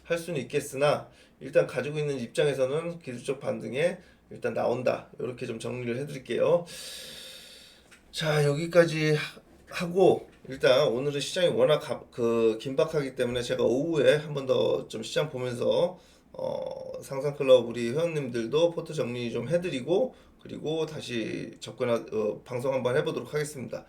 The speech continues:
자, 오늘 고생 많으실 텐데 일단 너무 걱정 마시고요.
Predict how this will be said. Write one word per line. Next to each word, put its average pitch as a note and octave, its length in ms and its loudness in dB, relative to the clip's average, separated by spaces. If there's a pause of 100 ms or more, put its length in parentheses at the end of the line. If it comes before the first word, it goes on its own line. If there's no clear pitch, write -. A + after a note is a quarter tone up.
(420)
자, C3 140 6
오늘 D3 380 6
고생 D#3+ 260 4
많으실 D3 300 2
텐데 C#3+ 340 4
일단 B2 340 0
너무 B2+ 160 0
걱정 D3 320 -2
마시고요. C3 680 0